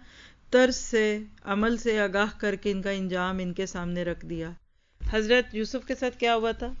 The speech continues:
بھائیوں نے کنویں میں پھینکا۔ نبی صلی اللہ علیہ وسلم کے ساتھ کیا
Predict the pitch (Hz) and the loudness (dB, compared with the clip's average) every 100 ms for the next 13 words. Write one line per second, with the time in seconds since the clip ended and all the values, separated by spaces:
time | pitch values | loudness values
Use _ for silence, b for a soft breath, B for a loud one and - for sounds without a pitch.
0 | - 190 196 196 196 208 208 208 226 - | -8 -6 -4 -4 -2 -2 -2 -4 -8 -6
1 | 208 208 220 226 214 196 180 175 180 - | -2 0 0 0 -2 -4 -4 -6 -10 -16
2 | - b b b b - 220 247 262 269 | -20 b b b b -4 0 0 2 2
3 | 247 247 247 240 226 220 226 233 233 233 | 4 6 4 4 0 0 0 -2 0 -4
4 | - 214 214 | 0 0 0